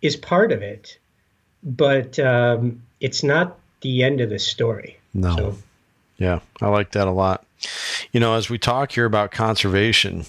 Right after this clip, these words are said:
Speaker 2: this is an area where, you know, a true natural purist may be going, "Yeah, but pheasants, they're not from here."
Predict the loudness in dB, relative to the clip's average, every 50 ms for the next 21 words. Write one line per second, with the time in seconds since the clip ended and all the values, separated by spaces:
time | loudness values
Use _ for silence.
0 | -2 0 0 2 2 2 2 2 2 2 2 2 2 2 4 4 4 4 4 2
1 | 2 2 2 2 4 4 2 0 0 -4 -10 -12 -12 -12 -12 _ -2 0 2 2
2 | 2 0 0 0 0 -2 0 0 -2 0 2 2 2 4 4 4 4 4 2 2
3 | 2 0 -2 -2 -2 -2 -2 -2 0 2 4 4 4 4 4 2 0 -2 -2 0
4 | 0 2 2 2 2 0 0 0 2 2 2 4 2 2 2 0 -2 -6 -10 -16
5 | -12 -12 -12 -12 -12 -6 0 2 4 4 4 4 2 2 2 2 2 2 2 0
6 | -2 _ _ _ _ _ _ _ _ _ _ _ _ _ _ -4 0 2 4 4
7 | 2 2 -2 -2 0 0 0 0 0 -2 -8 _ _ _ _ _ _ _ 2 4
8 | 4 4 4 2 0 0 0 0 0 2 2 2 2 2 2 2 2 2 2 -2